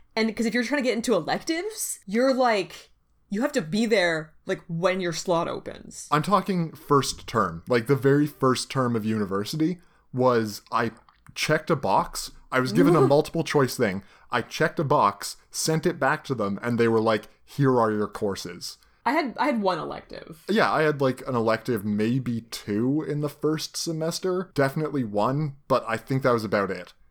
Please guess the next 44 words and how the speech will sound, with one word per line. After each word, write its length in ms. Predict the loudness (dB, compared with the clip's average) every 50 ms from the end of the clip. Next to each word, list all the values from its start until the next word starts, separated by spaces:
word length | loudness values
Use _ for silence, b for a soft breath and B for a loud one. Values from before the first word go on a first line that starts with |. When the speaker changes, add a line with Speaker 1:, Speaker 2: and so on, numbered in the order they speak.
| _ _ 0
Speaker 2:
Like, 160 | 0 0 0 0 -4 -6
<laughs> 60 | -6 -6
for 260 | -4 -2 0 2 2
her 160 | 4 2 2
to 100 | 0 -2
just 240 | -2 -4 -4 -4 -6 b b b b b
not 340 | -4 0 2 2 2 2 0
be 120 | -2 0 0
enrolled 440 | 0 0 2 2 2 2 2 2 2
in 120 | 2 2
shit, 360 | 2 0 0 0 0 0 -2 -6 b b b b b b b b b _ _
what 320 | -4 0 2 2 2 2
is 200 | 0 -2 -2 -4 -6
she 200 | -8 -8 -8 -10
doing? 760 | -8 -2 0 4 4 6 6 6 6 6 4 2 0 -4 -10 _ _ _ -4
Speaker 1:
Well, 140 | -2 0
so 160 | 2 2 2 2
then 160 | 2 0 2
my 140 | 0 0 0
next 220 | 0 0 -2 -4
question 400 | -4 -2 -2 -2 -2 -2 -2 -2
is, 200 | -2 -2 -4 -6 -10 -12 -6
what 240 | -2 0 2 4 4
is 220 | 2 2 0 -2
her 160 | -4 -4 -2
major? 800 | -2 -2 -2 -2 -2 -2 -2 -2 -2 -2 0 0 -2 -2 -4 -4 -6
And 120 | -4 -2
I 60 | -2
don't 240 | 0 0 0 -2 0
think 160 | -2 -4 -4
she 160 | -4 -6 -10
has 340 | -10 -6 -4 -4 -4 -4 -6
one. 300 | -10 -12 -12 -14 -16 -18 -20 _ _
Like, 240 | 0 0 0 0 -4 -6 -2
undeclared 760 | 0 2 2 2 0 -2 -2 -2 0 2 2 2 2 0 -2 -4
is 160 | -4 -4 -4
a 60 | -6
thing, 500 | -6 -4 -2 -2 -2 -2 -4 -10 -14 -16 -10
right? 500 | -6 -4 -2 -2 -2 -2 -4 -8 -14 -18 _ -16 -10
Speaker 2:
She's 240 | -6 -4 -4 -2 2
getting 280 | 4 4 4 4 2 2
a 40 | 0
general 500 | 0 2 2 2 2 4 4 4 4 4
degree. 540 | 2 0 -2 0 0 2 2 4 4 2 0